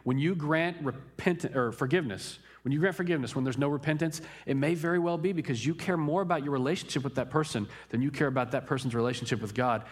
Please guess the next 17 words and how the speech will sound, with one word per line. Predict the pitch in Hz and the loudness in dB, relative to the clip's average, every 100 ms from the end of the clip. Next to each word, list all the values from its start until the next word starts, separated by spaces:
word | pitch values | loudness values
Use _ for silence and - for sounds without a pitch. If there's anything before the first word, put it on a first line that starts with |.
| - | -2
and | 120 | -2
frankly, | 120 180 139 | 2 2 2
about | 113 117 | 0 0
your | 151 | 0
relationship | 135 98 98 95 | 0 -2 -4 -6
with | 90 | -4
God. | 90 87 - 117 _ _ _ _ _ _ _ _ _ _ _ _ _ _ _ _ _ _ _ _ - | -4 -4 -6 -16 _ _ _ _ _ _ _ _ _ _ _ _ _ _ _ _ _ _ _ _ -2
The | 127 | 2
right | 156 160 | 2 2
weights | 147 151 - 139 | 0 0 -2 -2
need | 135 | 0
to | 127 | 2
be | 131 | 0
in | 135 | 0
the | 110 | 0
right | 123 123 | 0 -2
place. | - 135 113 98 - - | -4 0 0 0 -8 -10